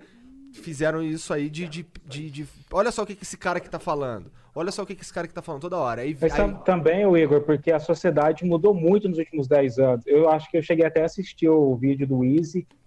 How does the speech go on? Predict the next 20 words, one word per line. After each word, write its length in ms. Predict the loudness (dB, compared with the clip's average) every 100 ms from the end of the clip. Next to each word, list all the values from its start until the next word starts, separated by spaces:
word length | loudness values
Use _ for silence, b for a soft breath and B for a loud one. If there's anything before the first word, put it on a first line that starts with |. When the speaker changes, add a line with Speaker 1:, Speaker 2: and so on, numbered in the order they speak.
| _ _
Speaker 2:
e 380 | 0 2 4 4
eu 100 | 4
sei 180 | 4 2
que 80 | 2
esses 240 | -2 -2
caras 280 | 0 0 2
tão 200 | 2 2
aí 220 | 4 4
há, 500 | 4 4 2 0 -2 _
há 80 | -2
muito 240 | 0 -2
tempo 300 | 0 0 2 0
aí 60 |
fazendo 220 | 2 0
esse 80 | -2
tipo 120 | -6 -8
de 100 | -8
coisa, 440 | 2 4 4 0
né? 80 | -2
Speaker 1:
Aham. 260 | -4 -6